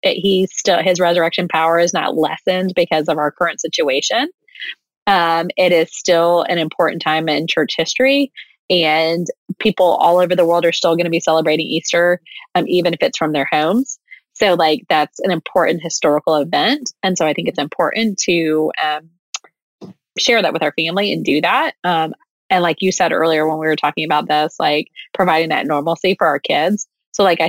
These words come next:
there's that part of me that's like, "Yeah, we're gonna do that. Yeah, yeah, yeah. We're gonna make it work." And then there's the other part of me that's, like, really struggling with having, um, the ability to take initiative to plan things to celebrate,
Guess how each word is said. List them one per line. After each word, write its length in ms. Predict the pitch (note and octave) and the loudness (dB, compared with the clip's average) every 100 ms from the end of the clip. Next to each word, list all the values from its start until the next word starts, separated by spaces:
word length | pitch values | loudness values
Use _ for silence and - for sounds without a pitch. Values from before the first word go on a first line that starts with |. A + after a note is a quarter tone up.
| F3 | 0
there's 220 | G3+ F3 E3+ | 2 2 2
that 220 | E3 - | -2 0
part 160 | F3+ E3 | 0 0
of 100 | E3+ | 0
me 160 | D#3 | -2
that's 220 | D3+ C#3+ E3 | -2 -2 -2
like, 140 | D3+ | 0
"Yeah, 320 | C4+ E4 E4 D4+ | 2 2 2 0
we're 100 | D4+ | -2
gonna 160 | E4 | 0
do 180 | E4 E4+ | 0 0
that. 240 | D#4+ D4+ D4+ | 2 2 2
Yeah, 240 | F4 E4 | 0 0
yeah, 240 | E4+ E4+ E4+ | 0 0 0
yeah. 220 | F4 E4 | 0 0
We're 100 | D4+ | 0
gonna 120 | D4 | 0
make 140 | D#4 D4+ | 0 0
it 40 | |
work." 160 | D4 B3+ | 0 2
And 60 | G#3+ | 2
then 100 | G#3 | 2
there's 140 | G#3+ | 2
the 80 | - | 2
other 120 | G3 - | 0 2
part 120 | F#3+ | -2
of 60 | F3+ | 0
me 140 | E3+ D#3+ | -2 -2
that's, 200 | D3+ - | -4 0
like, 260 | E3 D#3+ - - - - | 0 0 -4 -14 -16 0
really 260 | F3 F3+ E3+ | 4 4 4
struggling 600 | - E3+ D#3+ F3+ E3+ E3 | 0 2 2 2 -2 -2
with 160 | D3+ - | -2 -2
having, 500 | - E3 D#3+ D3+ D#3 - - | -4 0 2 0 -2 -6 -4
um, 480 | C#3 C3+ C3+ D3 - _ - - _ _ _ _ _ _ _ _ _ - - _ _ | -2 0 -2 -4 -10 _ -18 -18 _ _ _ _ _ _ _ _ _ -14 -14 _ _
the 120 | F#3 F3 | 0 2
ability 260 | E3+ F3 | 4 4
to 80 | D#3+ | 4
take 160 | F3 E3 | 0 0
initiative 1040 | D3+ D#3 D#3 C#3+ B3 A#3 - C4+ C#4 B3+ | -2 -2 0 0 2 0 2 2 2 2
to 160 | G3 F3 - | -2 -2 -2
plan 280 | F3 F3+ | -2 0
things 280 | G#3 D4 D#4+ | 0 -2 -2
to 100 | - | -2
celebrate, 680 | - E4+ E4+ E4+ E4+ F4+ F4 | 2 2 2 2 2 2 0